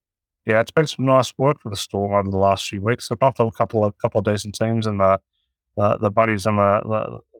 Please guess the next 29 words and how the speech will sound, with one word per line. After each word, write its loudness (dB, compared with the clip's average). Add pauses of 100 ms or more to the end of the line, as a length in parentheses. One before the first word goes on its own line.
(320)
the -18
Chooks, -4
they 4
were 0
teddyless, -2
but, -4 (100)
uh, 2 (260)
uh, -6 (500)
uh, 4
no, 4 (160)
the -8
Storm -2
got 2
injuries -2
there. 4
I 4
still -4
know 2
Pap, -4 (320)
uh, 2
say 0
Nick -2
Meaney 0
out 0
now, 2
Munster 0
back -10
to -16
fullback, -2